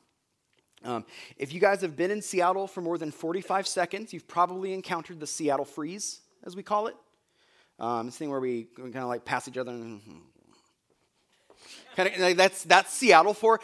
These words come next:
"Hello, good morning, how are you?" Um, here's the thing. When the Seahawks won the Super Bowl, because we were all gathered around this team and supporting this team, their victory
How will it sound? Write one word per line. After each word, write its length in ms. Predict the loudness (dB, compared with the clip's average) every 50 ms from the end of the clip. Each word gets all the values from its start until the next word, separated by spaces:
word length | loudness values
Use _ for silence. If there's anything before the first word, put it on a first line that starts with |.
| -2 -14 -8
"Hello, 520 | -2 2 4 4 6 6 8 8 8 8 6
good 240 | 6 4 2 2 2
morning, 420 | 2 2 2 2 2 2 2 2
how 260 | 2 4 4 4 4
are 80 | 4 2
you?" 440 | 0 0 0 0 0 0 -2 -2 -4 -12 -20 -20 -20 -20 -20 -20 _ -2
Um, 400 | 4 4 4 4 4 0 -6 -12 _ _ _ _ _ _ _ _ _ _ -20 _ -14 -4
here's 260 | -2 0 0 0 -2
the 80 | -4 -4
thing. 280 | -2 -2 -4 -4 -4 -10 -16 -18 -18 -18 -16 -12
When 560 | -8 -6 -2 0 0 2 2 2 2 2 0
the 60 | 0
Seahawks 680 | 0 0 0 0 2 2 2 2 2 0 0 -2 -2 -6
won 360 | -4 0 2 4 4 4 2 0
the 80 | 0
Super 340 | 0 0 0 0 2 2 0
Bowl, 220 | 2 2 0 2
because 360 | 2 0 -2 0 0 0 0 2
we 120 | 2 2
were 160 | 2 2 2
all 340 | 2 4 4 4 4 4 0 -4 -16 -16 -16 -16 -6 4
gathered 440 | 6 6 6 6 4 2 0 0 2
around 260 | 4 4 4 4 4
this 160 | 2 -2 -4
team 300 | -4 -4 -4 -2 -2 -4
and 80 | -4 -2
supporting 560 | -2 -4 -4 -2 0 0 2 2 2 0 0
this 160 | 0 -2 -4
team, 320 | -4 -2 -2 0 0 -2 -6 -10 -18 -16
their 480 | -14 -14 -4 4 6 6 8 8 6 2
victory 600 | 2 -2 -4 -6 -6 -8 -4 -2 0 -2 -2